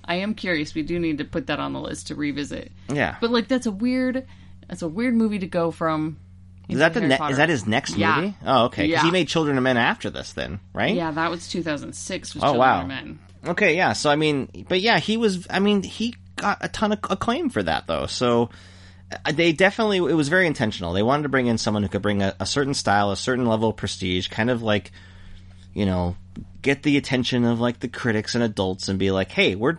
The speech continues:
Speaker 2: Harry, we're, listen, this is our huge franchise. You, this is something you should, uh, look at." And, uh, do, what do you, what do you notice about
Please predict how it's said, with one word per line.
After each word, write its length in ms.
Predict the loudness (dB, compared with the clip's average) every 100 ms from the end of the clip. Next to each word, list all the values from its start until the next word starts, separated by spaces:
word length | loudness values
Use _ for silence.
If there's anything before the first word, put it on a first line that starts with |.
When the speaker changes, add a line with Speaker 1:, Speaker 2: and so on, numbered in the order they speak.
| -4
Speaker 2:
Harry, 220 | -2 -2 -2
we're, 160 | -4 -2
listen, 320 | 0 0 2
this 140 | 0 0
is 100 | 2
our 80 | 0
huge 240 | 0 -4
franchise. 560 | -2 -2 2 0 -2 -6
You, 140 | -10 -10
this 200 | -8 -4
is 80 | -2
something 320 | -2 0 0
you 160 | 0 0
should, 380 | 0 0 0 2
uh, 720 | 2 2 2 0 0 0 0
look 220 | 0 0
at." 200 | -2 -8 -14 -20 -20 -20 -20 -20 0
And, 600 | 4 6 4 2 0 -4 -4
uh, 80 | -4
do, 220 | 0 -2
what 140 | 2 2
do 60 |
you, 260 | 2 0 0
what 160 | 2
do 60 | 2
you 100 | 2
notice 520 | 4 4 2 -2 -4
about 800 | -6 2 4 4 2 -2 -10 -12